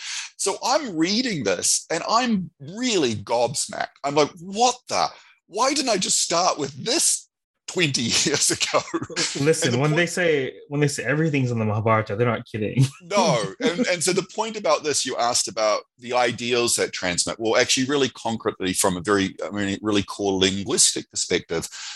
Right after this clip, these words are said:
Speaker 1: what's really key in these, the section of the Mahabharata, Mahabharata, um, twelve ninety-three to one oh seven, and particularly I focus on in this article, Mahabharata, um,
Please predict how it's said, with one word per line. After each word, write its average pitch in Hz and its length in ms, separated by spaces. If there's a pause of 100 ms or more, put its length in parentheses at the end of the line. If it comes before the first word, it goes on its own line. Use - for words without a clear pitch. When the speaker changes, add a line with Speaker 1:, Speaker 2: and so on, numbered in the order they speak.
(160)
Speaker 1:
what's 127 200
really 175 500
key 151 540
in 113 240
these, 107 480
the 107 100
section - 440
of 98 80
the 98 40
Mahabharata, 95 680
Mahabharata, 92 840
um, 87 280 (180)
twelve 95 340
ninety-three 90 400
to 87 60
one 85 180
oh 80 80
seven, 92 520 (320)
and 98 120
particularly - 580
I 92 140
focus 90 520
on 82 260 (260)
in 98 80
this 90 180
article, 87 580
Mahabharata, 82 880
um, 78 600